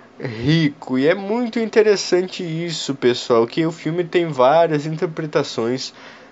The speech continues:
Não nada muito profundo, mas eu digo que, dependendo de quem assiste, vai acabar tendo uma apreciação diferente do filme. Em breve vamos ter um especial só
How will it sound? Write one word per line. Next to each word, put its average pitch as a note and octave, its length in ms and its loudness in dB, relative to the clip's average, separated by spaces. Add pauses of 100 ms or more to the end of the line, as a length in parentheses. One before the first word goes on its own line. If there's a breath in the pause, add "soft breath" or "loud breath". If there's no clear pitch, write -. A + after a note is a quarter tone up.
(120 loud breath)
Não B3 360 2
nada A#3 280 2
muito A3 240 -4
profundo, G3 520 -2
mas F#3 200 2
eu F#3 100 6
digo F3 360 -2
que, - 300 -8 (340)
dependendo G3 640 2
de F#3+ 80 -6
quem G#3 220 2
assiste, E3+ 560 -4
vai E3 360 2
acabar C3 500 4 (400 loud breath)
tendo D#3 260 -2
uma E3 160 0
apreciação G#3 600 2
diferente E3 840 -2 (560 loud breath)
do C#3+ 320 0
filme. C3+ 640 0
Em F#3+ 80 0
breve G3+ 280 2
vamos G#3 260 -2
ter G#3+ 120 4
um G#3+ 40 4
especial G3+ 460 0
só A#3 180 2